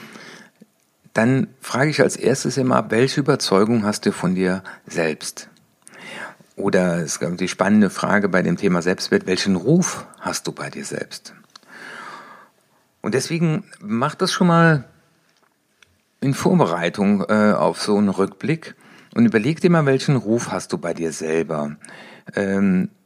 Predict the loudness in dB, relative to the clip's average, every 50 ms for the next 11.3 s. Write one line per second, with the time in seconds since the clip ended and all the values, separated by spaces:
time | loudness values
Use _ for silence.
0 | _ _ 2 2 4 4 4 4 2 2 2 2 2 4 4 4 6 6 6 6
1 | 6 4 2 0 -2 -4 -2 -2 -2 -2 0 0 0 0 0 -2 -4 -8 -8 -6
2 | -2 0 2 4 4 6 6 6 6 4 2 0 -2 -4 -2 -2 0 0 0 0
3 | -2 -2 -4 -6 -12 -14 -8 -2 -2 0 0 0 0 0 0 0 0 0 -2 0
4 | 2 2 2 2 0 -2 -8 -18 -18 -18 -18 -18 -18 -18 -20 -20 -20 -20 -6 0
5 | 4 4 4 4 4 0 -2 0 2 2 2 0 0 -2 0 2 4 4 4 4
6 | 4 2 0 -2 -6 -12 -16 -18 -20 -20 _ _ _ _ _ _ _ _ _ _
7 | _ _ _ _ _ _ _ -6 -4 -4 -2 -2 -2 -4 -2 -2 -2 -2 0 2
8 | 4 4 4 4 4 2 2 2 0 0 -2 -2 0 0 0 0 0 -2 -2 -4
9 | -4 -4 -2 0 0 0 0 -2 -4 -6 -6 -6 -6 -6 -4 -4 -2 -2 -2 -2
10 | -2 -2 -2 -2 -2 -2 -2 -2 -2 -2 0 -2 0 0 -2 -4 -4 -6 -10 -10
11 | -10 -10 -14 -16 -20 -20